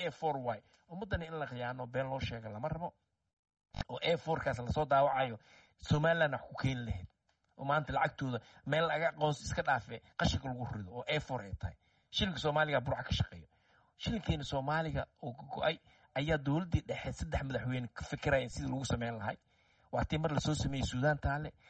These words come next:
laakiin I M F taa diidtay, mayaa la yidhi. Lacagta waxaa loo baahan yahay processka in la maro.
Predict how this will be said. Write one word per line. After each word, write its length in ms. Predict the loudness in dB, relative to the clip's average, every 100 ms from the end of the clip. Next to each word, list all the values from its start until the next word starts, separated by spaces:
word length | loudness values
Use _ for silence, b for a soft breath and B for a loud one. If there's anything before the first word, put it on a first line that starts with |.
| B
laakiin 240 | -2 2 2
I 80 | 2
M 60 | 0
F 60 |
taa 140 | 0 0
diidtay, 340 | -2 0 0
mayaa 280 | 2 2 2
la 80 | 0
yidhi. 200 | -6 -8 b b b
Lacagta 320 | -4 -2 0
waxaa 140 | 0 0
loo 160 | 0
baahan 240 | 0 2 2
yahay 80 | -2
processka 500 | -4 0 2 2 -2 -8
in 100 | -6
la 60 | 0
maro. 280 | 2 0